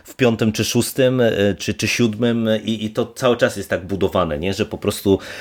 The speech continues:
mm, my musimy być bardzo uważni, bo, bo pewne rzeczy, które, mm, e, są zasygnalizowane, one już później nie będą wracać, nie będą tłumaczone, tylko będziemy widzieli, nie wiem, konsekwencje albo nawiązania do tych rzeczy,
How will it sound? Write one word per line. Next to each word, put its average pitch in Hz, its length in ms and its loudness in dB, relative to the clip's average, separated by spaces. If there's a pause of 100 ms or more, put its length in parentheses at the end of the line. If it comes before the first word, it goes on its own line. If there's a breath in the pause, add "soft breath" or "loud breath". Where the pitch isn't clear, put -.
(160 loud breath)
mm, 98 380 -2
my 101 100 2
musimy 110 380 2
być 98 160 0
bardzo 107 320 2
uważni, 104 480 2
bo, 101 240 0
bo 95 140 -6
pewne 101 300 0
rzeczy, 104 200 -4
które, 101 380 2 (360 loud breath)
mm, 101 180 0 (800)
e, 87 40 -8
są 113 200 2
zasygnalizowane, 113 760 0
one 139 140 2
już 139 120 0
później 139 300 0
nie 131 120 4
będą 120 380 0
wracać, 110 400 0
nie 107 80 2
będą 110 280 2
tłumaczone, 113 560 0
tylko 95 280 -4
będziemy 95 320 -2
widzieli, 101 280 0 (120)
nie 104 80 0
wiem, 90 120 -2
konsekwencje 107 680 0
albo 87 220 0
nawiązania 95 560 2
do 87 100 -2
tych 90 160 -4
rzeczy, 117 380 2